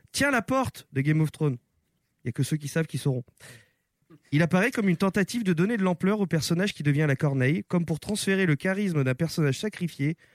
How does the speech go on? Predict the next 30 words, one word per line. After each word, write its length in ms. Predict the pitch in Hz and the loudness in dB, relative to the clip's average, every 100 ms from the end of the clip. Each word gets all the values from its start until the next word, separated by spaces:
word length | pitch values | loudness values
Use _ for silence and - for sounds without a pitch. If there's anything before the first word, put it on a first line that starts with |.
| _ - | _ -6
au 80 | |
personnage 460 | 135 151 143 151 165 | -2 0 0 0 0
survivant, 400 | 165 135 120 120 _ _ _ _ _ | 0 0 -2 -4 _ _ _ _ _
tronquant 320 | 165 156 180 | -2 0 0
ainsi 240 | 165 - 180 | 0 0 0
la 80 | |
série 280 | 151 160 185 | 0 0 0
d'un 100 | 175 | 0
personnage 440 | 139 131 143 127 156 | 0 -2 0 2 2
emblématique 540 | 202 180 139 - - | 2 2 0 -2 -2
et 40 | |
intéressant, 540 | 135 135 123 117 131 175 _ _ - | -2 0 -2 -2 -4 -6 _ _ -2
en 80 | 135 | 2
l'enfermant 460 | 147 160 147 160 | 4 4 2 2
dans 120 | 196 131 | 2 2
une 140 | 127 | 0
simple 360 | - - - 135 | -2 -2 0 0
boucle 320 | 151 151 131 | 0 0 0
temporelle. 420 | 147 127 117 - - _ _ _ | -2 -2 -6 -8 -18 _ _ _
Solution 520 | - 175 170 175 202 185 | -4 2 4 4 0 -2
clé 200 | 208 208 | 0 2
en 100 | 175 | 2
main 180 | 165 | 2
à 40 | 175 | 2
la 100 | 131 | 0
portée 280 | 139 - 170 | -2 -2 0
de 80 | 131 | 0
n'importe 300 | 127 139 - | 0 -4 -2
quel 140 | 151 | -4
fanfic. 500 | - 120 - - | -2 -6 -8 -20